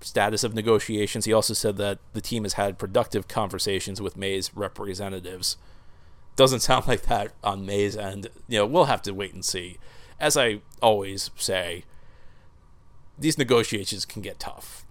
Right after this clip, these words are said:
And just because negotiations get tough does not necessarily mean that they are doomed. It just means that they're tough.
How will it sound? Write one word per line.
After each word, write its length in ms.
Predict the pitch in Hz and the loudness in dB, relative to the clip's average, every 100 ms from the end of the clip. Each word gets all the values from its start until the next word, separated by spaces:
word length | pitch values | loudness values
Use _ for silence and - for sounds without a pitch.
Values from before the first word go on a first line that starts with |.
| - 110 | -8 -4
And 140 | 104 | 0
just 160 | 139 - | 0 0
because 260 | - 117 | -4 -4
negotiations 880 | 104 104 104 - 95 98 - 92 90 | -2 0 0 0 -4 -4 -6 -8 -10
get 320 | - 104 - | -4 -4 -4
tough 380 | - - 101 98 | -8 -4 -4 -4
does 160 | 98 113 | -8 -6
not 180 | 104 | -6
necessarily 640 | 101 98 101 - 98 95 95 | -6 -4 -4 0 0 -2 -8
mean 360 | 95 98 95 | -10 -10 -8
that 180 | 98 - | -8 -6
they 180 | 92 92 | -8 -6
are 220 | 87 85 | -8 -10
doomed. 500 | 98 107 80 85 - | -6 -6 -6 -14 -10
It 100 | 110 | -4
just 240 | 120 101 | -2 -2
means 260 | 98 95 90 | -6 -10 -8
that 120 | 95 - - | -10 -12 -4
they're 120 | 98 | -4
tough. 420 | - - - - | -2 -6 -6 -14